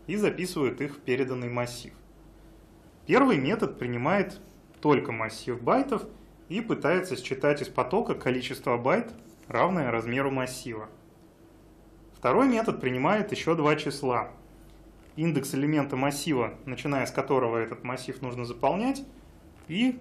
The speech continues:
количество байт, которые нужно считать из входного потока и записать в массив. По возвращении из метода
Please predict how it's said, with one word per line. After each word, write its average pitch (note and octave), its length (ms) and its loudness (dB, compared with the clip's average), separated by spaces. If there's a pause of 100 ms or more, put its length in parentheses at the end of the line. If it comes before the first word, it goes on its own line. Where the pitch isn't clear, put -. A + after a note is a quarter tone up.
(100)
количество D3 600 0
байт, E3 280 2
которые C#3+ 380 0
нужно C3+ 280 -4
считать - 480 -6
из C3+ 180 -10
входного A#2+ 500 -4
потока C#3+ 680 -2
и C#3 180 -4
записать B2+ 480 -6
в - 40 -10
массив. B2 400 -8 (1300)
По C3+ 80 2
возвращении D#3 600 2
из E3+ 120 -4
метода G#3 500 2